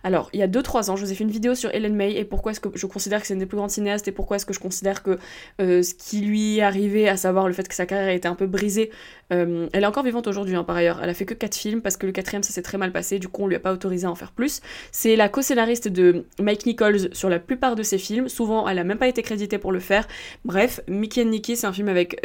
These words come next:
euh, John Cassavetes et qui donc là est acteur seulement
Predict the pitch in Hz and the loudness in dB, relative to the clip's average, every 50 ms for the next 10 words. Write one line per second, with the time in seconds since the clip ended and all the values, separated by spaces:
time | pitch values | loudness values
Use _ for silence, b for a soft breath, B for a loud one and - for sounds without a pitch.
0 | 170 - 165 175 160 160 190 214 208 214 208 208 196 202 202 208 208 208 B B | -2 0 2 2 2 0 0 -2 -2 -2 -2 -2 0 0 0 0 -2 -4 B B
1 | B B B B B _ - 208 208 202 - - - - - - 190 180 180 175 | B B B B B _ 2 4 4 4 2 -2 -6 -14 -8 -4 -2 -2 0 0
2 | 190 185 175 170 - - 175 170 - 190 190 190 - 190 185 196 202 202 202 | 2 2 2 2 0 -2 -6 -4 -2 -4 -4 -2 -2 0 0 0 0 -2 -4